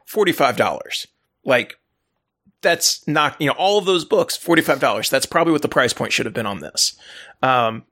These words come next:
because it would put, slots it right in with the other, some of the other books that you've sold.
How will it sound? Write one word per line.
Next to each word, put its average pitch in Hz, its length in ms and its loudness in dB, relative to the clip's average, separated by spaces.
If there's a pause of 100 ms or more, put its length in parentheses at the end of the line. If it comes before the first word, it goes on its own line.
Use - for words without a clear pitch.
(100)
because 143 300 2
it 139 80 2
would 131 80 -6
put, 156 260 -2
slots 156 320 0
it 143 80 -2
right 131 220 2
in 135 160 4
with 131 140 2
the 131 100 4
other, 123 380 2
some 127 180 0
of 117 60 0
the 117 60 4
other 110 140 2
books 117 280 0
that 110 120 -6
you've 110 200 -4
sold. 139 360 2